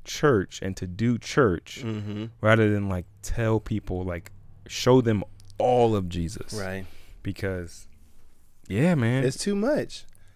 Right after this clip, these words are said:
Speaker 2: And we get scared that if we tell people the truth about Jesus, that they wouldn't want to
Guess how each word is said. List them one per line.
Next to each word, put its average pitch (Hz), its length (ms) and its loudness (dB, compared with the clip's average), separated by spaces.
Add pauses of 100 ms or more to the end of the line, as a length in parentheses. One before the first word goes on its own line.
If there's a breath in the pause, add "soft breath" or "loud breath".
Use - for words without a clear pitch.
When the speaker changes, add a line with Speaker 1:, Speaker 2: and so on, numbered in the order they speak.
(200 soft breath)
Speaker 2:
And 135 500 0 (260)
we 160 340 0
get 208 220 -2
scared 113 600 -4 (760)
that 117 460 -4
if 117 180 -6
we 120 140 -4
tell 135 400 0
people 131 280 -2
the 117 120 -4
truth 127 200 -6
about 110 220 -2
Jesus, 113 460 -6
that 107 180 -12
they 110 180 -2
wouldn't 107 640 -2
want 101 220 -6 (1040)
to 98 580 -4